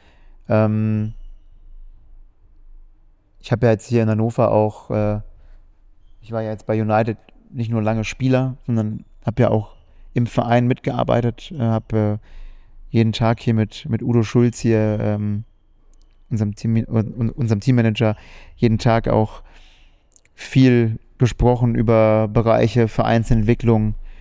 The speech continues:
Und einen Verein kannst du halt nur entwickeln, wenn, wenn natürlich auch Ressourcen da sind, ne? Du brauchst Ressourcen, um Dinge anzustoßen, um auch Spieler zu verpflichten, natürlich. Aber du musst ja auch, du brauchst auch Ressourcen, um,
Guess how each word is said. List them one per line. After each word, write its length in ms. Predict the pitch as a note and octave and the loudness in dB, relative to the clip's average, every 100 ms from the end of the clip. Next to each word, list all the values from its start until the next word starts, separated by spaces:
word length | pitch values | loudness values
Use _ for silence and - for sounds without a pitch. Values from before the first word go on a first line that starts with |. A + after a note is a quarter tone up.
| - - - - - | -20 -20 -20 -20 -4
Und 120 | A#2+ | -4
einen 60 | A2+ | -2
Verein 400 | - - A#2+ A#2 | -2 0 0 0
kannst 300 | C3 C3 - | 0 -2 0
du 80 | A2+ | 2
halt 180 | A2 | 2
nur 160 | A#2 B2+ | 2 2
entwickeln, 560 | A2+ A2 - A2+ G#2 G2+ | 2 0 2 2 2 2
wenn, 400 | G#2 G#2 G2+ G2+ _ _ _ _ _ _ _ - _ _ _ _ _ | 2 2 -2 -6 _ _ _ _ _ _ _ -20 _ _ _ _ _
wenn 120 | A#2 | 0
natürlich 480 | A2+ - B2 A2+ A2 | 0 2 2 2 2
auch 140 | A2 | 0
Ressourcen 440 | G#2 - C3 A#2 G#2+ | 0 2 0 2 0
da 220 | G2+ G2+ | 2 0
sind, 220 | F#2+ F#2+ | -2 -2
ne? 260 | A2+ B2+ D3+ _ _ | 2 0 0 _ _
Du 60 | - | -6
brauchst 300 | G#2+ A2+ - | 0 0 0
Ressourcen, 480 | G#2 - A2 G2+ A2+ | -6 -2 -2 -2 -4
um 240 | A2 G2+ - _ _ _ - | -4 -4 -8 _ _ _ -2
Dinge 200 | A#2+ G#2 | 0 2
anzustoßen, 640 | A2 G#2 G2+ - G#2 G#2+ A2+ | 0 -2 -4 2 2 2 0
um 120 | A2 | -2
auch 100 | G#2+ | -4
Spieler 300 | - C#3 A#2 | -2 0 0
zu 160 | - A#2 | 0 -2
verpflichten, 600 | G#2+ - G#2+ - A2 G#2 | -2 -2 -4 -4 -4 -2
natürlich. 360 | G#2 A#2+ G#2+ | 0 0 2
Aber 120 | G#2+ G#2+ | 0 0
du 60 | |
musst 220 | A#2 C3+ | 0 -2
ja 80 | A#2+ | -2
auch, 160 | A2+ - - - - - - - | -2 -4 -14 -20 -16 -16 -14 -10
du 80 | A2 | 0
brauchst 260 | A#2 B2 | 2 4
auch 140 | A#2+ A2+ | 2 2
Ressourcen, 420 | - B2+ A#2 A#2 | 2 2 2 2
um, 260 | A2+ A2 | 2 0